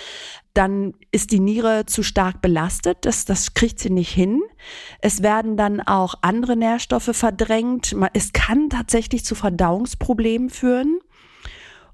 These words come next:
Und, äh, die Harnsäure kann auch nach oben schießen, vor allem wenn man zu viel Fleisch isst, ja. Das sollte man nicht als komplett harmlos ansehen. Als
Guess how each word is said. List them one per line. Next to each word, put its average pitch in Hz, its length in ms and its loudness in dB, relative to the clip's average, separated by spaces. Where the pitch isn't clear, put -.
Und, 220 760 0
äh, 196 380 2
die 180 220 0
Harnsäure 208 640 2
kann 190 240 0
auch 185 160 0
nach 185 160 2
oben 202 260 0
schießen, 214 400 0
vor - 180 0
allem 226 220 2
wenn 208 120 2
man 208 120 0
zu - 140 -2
viel 208 160 0
Fleisch 202 500 -2
isst, - 360 -6
ja. 175 240 -2
Das 185 140 4
sollte 220 220 2
man 202 140 2
nicht 233 260 -2
als - 320 0
komplett 214 520 0
harmlos 202 440 0
ansehen. 151 680 -2
Als 202 260 0